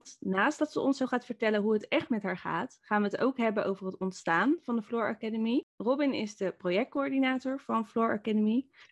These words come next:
en was vanaf het begin betrokken bij het project. En wij vinden het heel leuk dat zij meer wil vertellen over het ontstaan van de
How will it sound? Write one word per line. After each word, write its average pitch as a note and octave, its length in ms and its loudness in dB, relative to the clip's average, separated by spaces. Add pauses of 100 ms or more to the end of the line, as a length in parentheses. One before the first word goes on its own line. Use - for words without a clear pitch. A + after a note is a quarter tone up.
(300)
en G#3 200 2
was G3 200 0
vanaf G3 240 -2
het F#3+ 100 -6
begin G#3+ 500 0
betrokken A3 540 -2
bij G#3 120 0
het G3+ 120 -2
project. F3+ 540 -6
En F#3+ 120 -4
wij F#3+ 140 0
vinden F#3+ 260 0
het F#3 100 -2
heel A3+ 260 4
leuk B3+ 240 0
dat A3+ 140 -6
zij G3+ 160 0
meer G#3 240 2
wil G3 140 2
vertellen F3+ 380 -2
over F3+ 200 -4
het F3+ 100 -4
ontstaan F3 640 0
van F3 260 0
de F3 240 0